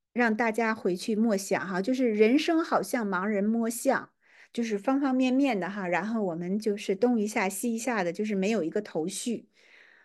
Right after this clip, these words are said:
呃，不，就像盲人嘛，因为看不清楚整个一个人生哈，所以呢，需要认识完全的神才能认识自己。然后呢，需要用一生的时间呢，真认识神才能够真认识自己。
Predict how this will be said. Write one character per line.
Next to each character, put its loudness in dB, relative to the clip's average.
呃， -2
不， -2
就 -2
像 2
盲 2
人 2
嘛， 4
因 0
为 -2
看 -2
不 0
清 2
楚 -2
整 -4
个 2
一 -2
个 -2
人 -2
生 -2
哈， -4
所 2
以 6
呢， 4
需 0
要 6
认 4
识 0
完 2
全 -2
的 -2
神 -2
才 -4
能 -2
认 -2
识 -12
自 -6
己。 -12
然 0
后 2
呢， 2
需 0
要 8
用 4
一 2
生 2
的 2
时 -2
间 -2
呢， -4
真 2
认 4
识 -6
神 -4
才 -6
能 -4
够 -2
真 2
认 6
识 -10
自 -10
己。 -14